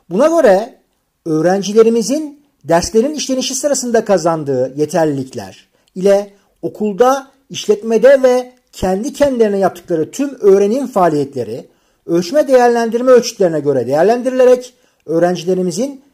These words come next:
dersteki başarısı belirlenmektedir. Yatay ve dikey geçişler. Öğretim programlarımız geniş tabanlı ve modüler yapıda düzenlendiğinden, mesleki ve teknik eğitim yönetmeliği çerçevesinde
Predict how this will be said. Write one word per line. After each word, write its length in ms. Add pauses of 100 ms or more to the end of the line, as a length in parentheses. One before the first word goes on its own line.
(200)
dersteki 520
başarısı 720
belirlenmektedir. 920 (720)
Yatay 380
ve 120
dikey 240
geçişler. 520 (680)
Öğretim 460
programlarımız 920 (240)
geniş 320
tabanlı 460
ve 100
modüler 380
yapıda 320
düzenlendiğinden, 920 (540)
mesleki 440
ve 100
teknik 320
eğitim 300
yönetmeliği 540
çerçevesinde 800